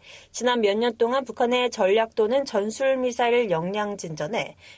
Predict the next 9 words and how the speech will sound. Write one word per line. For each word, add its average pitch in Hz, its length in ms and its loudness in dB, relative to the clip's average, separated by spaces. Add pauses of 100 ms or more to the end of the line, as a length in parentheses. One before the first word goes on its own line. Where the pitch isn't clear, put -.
(100)
러시아의 240 520 2
기술과 262 640 0
물자 214 400 0
등이 240 240 0
사용됐는지 247 920 -2
여부도 185 440 0
보고할 220 480 0
것을 123 420 -10
요구했습니다. - 680 -12